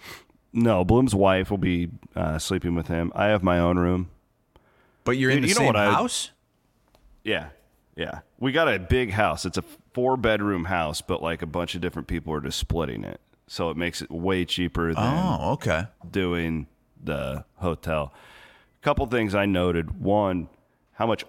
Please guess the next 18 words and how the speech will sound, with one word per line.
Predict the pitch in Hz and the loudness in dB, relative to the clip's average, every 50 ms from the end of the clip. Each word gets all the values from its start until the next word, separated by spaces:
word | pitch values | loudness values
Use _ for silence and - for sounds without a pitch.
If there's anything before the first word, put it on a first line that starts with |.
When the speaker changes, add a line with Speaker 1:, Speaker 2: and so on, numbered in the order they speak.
| - | -4
Speaker 1:
older | - 95 95 101 101 101 98 95 | -2 0 0 0 2 2 2 2
I | 98 98 98 | 4 2 2
am | 101 101 98 101 104 98 | 2 2 2 2 2 2
now | 92 90 90 90 95 95 | 2 2 2 2 0 0
compared | - - 98 80 - - 90 92 82 | -2 -6 -2 -2 0 0 0 -2 -2
to | 85 | -4
two | 82 - - 98 | -6 -4 -4 -2
thousand | 95 90 90 90 82 90 82 | 0 0 0 0 -2 -4 -4
seventeen. | - - 90 87 85 - - - 90 85 85 87 98 95 - _ _ _ _ _ _ _ _ _ _ _ _ _ _ _ _ _ _ - - - | -2 -2 -2 -2 -4 -6 -6 -6 -6 -4 -4 -4 -6 -8 -12 _ _ _ _ _ _ _ _ _ _ _ _ _ _ _ _ _ _ -18 -4 -2
I | 92 | 0
was | 98 98 - | 0 0 0
telling | - 107 101 107 98 | 2 2 2 4 2
this | 98 95 - | 2 0 0
to | - 92 | 0 0
a | 85 | 0
friend | 80 - 80 92 92 90 | 0 0 0 0 0 0
last | 90 87 82 - - | 0 -2 -2 -4 -4
night. | 90 87 82 80 - | -4 -4 -4 -4 -6